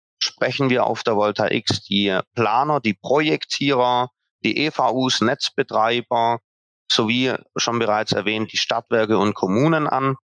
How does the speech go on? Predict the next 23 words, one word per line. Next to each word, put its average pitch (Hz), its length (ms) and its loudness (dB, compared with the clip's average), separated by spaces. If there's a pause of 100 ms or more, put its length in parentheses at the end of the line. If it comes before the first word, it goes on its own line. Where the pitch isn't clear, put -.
(280)
aber 127 260 2
auch 117 180 0
all 123 200 2
die 127 160 0
Unternehmen, 123 840 0
die 107 400 0 (200)
großflächig 127 840 0 (300)
in 113 160 0
Zukunft 117 480 -2
klimaneutral 107 720 0
produzieren 101 640 0
müssen. 92 400 -2 (480)
Das 117 220 0
ist, 127 100 -2
sage 123 220 -2
ich 120 80 -2
mal, 113 160 0
noch 113 160 -2
so - 180 0
der 107 160 0
Unterschied 131 500 0
auch 104 200 0
zur 104 340 2